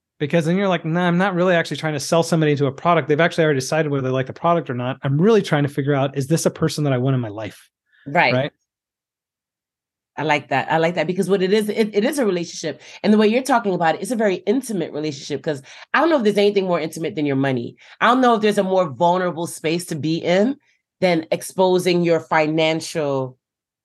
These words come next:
Speaker 2: just nakedness to someone. <laughs> It's just showing them, like,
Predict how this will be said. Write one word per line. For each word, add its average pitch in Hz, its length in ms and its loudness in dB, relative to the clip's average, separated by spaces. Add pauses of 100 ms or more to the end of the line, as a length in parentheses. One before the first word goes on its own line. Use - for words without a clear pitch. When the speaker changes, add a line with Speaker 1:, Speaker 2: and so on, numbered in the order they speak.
(140)
Speaker 2:
just - 300 -4
nakedness 147 720 -2
to 131 100 -12
someone. 131 760 -2
<laughs> - 80 -6
It's 240 180 0
just 277 200 -4
showing 254 340 4
them, 220 200 2
like, 196 260 2